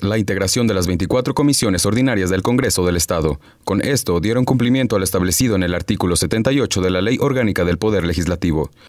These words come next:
Los organismos tienen a su cargo el estudio de los expedientes que se les turnen y elaborarán dictámenes, informes, opiniones o proposiciones que legalmente procedan y contribuyan a los trabajos del Congreso local.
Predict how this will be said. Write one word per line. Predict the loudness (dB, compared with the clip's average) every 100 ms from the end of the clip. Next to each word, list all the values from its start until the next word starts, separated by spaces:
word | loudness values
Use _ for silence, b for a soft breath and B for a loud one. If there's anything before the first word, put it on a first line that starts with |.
| _
Los | -2 0
organismos | 0 0 2 0 0
tienen | -2 -2
a | -2
su | -2
cargo | 0 0 0
el | 0
estudio | -2 0 0
de | 0
los | -2
expedientes | -2 -2 0 0 0 -2 -2
que | -2
se | -2
les | -2
turnen | -2 0 0 -2
y | -2 -2
elaborarán | 0 0 0 0
dictámenes, | 0 0 0 2 0 -2 -2
informes, | -2 0 0 0 0 -2
opiniones | -2 0 2 2 0 -2 -2
o | -2
proposiciones | 0 0 0 0 0 0 0
que |
legalmente | 0 0 2 2 0 0
procedan | -2 0 0 0 0
y |
contribuyan | 0 0 2 2 2 0
a |
los | 0 0
trabajos | 0 0 0 -2
del | -2
Congreso | 0 0 0 0
local. | 0 0 -4